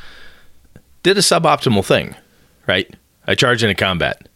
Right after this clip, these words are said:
"Ah, for God's sakes, damn barbarian." <clears throat> It's not the end of the world.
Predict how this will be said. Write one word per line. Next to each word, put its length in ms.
"Ah, 120
for 140
God's 260
sakes, 200
damn 200
barbarian." 640
<clears throat> 880
It's 360
not 140
the 100
end 120
of 80
the 40
world. 320